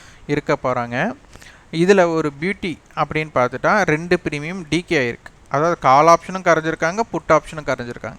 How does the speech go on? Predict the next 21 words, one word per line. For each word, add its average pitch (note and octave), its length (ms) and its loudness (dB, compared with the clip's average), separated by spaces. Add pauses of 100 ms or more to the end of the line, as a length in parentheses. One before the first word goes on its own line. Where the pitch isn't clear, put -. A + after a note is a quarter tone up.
(360)
அப்ப F3+ 200 2
இந்த E3 240 2
டிகே B3+ 380 2
நடக்கிறதுனால, D#3+ 760 0 (840)
உங்களுக்கு F#3 760 0 (160)
ஒரு A3 420 2
முகப்பயணம் G3+ 840 0
ஏதேனும் F#3 540 0
ஒரு D#3 220 -4
பக்கம் F#3 380 -2
கிடைக்கக்கூடிய D3 680 -2
வாய்ப்புகள் E3 720 4 (400)
நம்மளுக்கு D#3 460 -4
எண்பது G#3 600 2
சதவீதம் D#3 760 0 (360)
இருக்கு. C#3+ 340 -4 (540)
இருபது A3+ 520 2
சதவீதம் E3+ 640 2
என்ன D3 280 0
வேணாலும் D3+ 360 2
நடக்கலாம். B2+ 600 -2